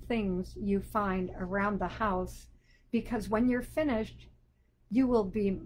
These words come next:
they, your birdhouse will be much more special because you made it yourself. So that is my life lesson for today.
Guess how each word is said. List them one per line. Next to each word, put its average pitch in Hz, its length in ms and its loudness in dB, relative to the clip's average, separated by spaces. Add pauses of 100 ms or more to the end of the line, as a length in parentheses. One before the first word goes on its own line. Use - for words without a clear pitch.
(360)
they, 226 500 4 (100)
your 240 360 6
birdhouse 208 760 0
will 202 140 2
be 185 160 0
much 180 500 0
more 262 180 2
special 240 640 -4 (420)
because 196 580 -4
you 196 180 0
made 202 440 0
it 185 220 -8 (220)
yourself. - 680 -6 (840)
So - 300 -6
that 160 300 -8
is 196 200 -8
my 208 200 -6
life 226 320 -2
lesson 247 580 -4 (100)
for 185 320 -4
today. 254 840 -2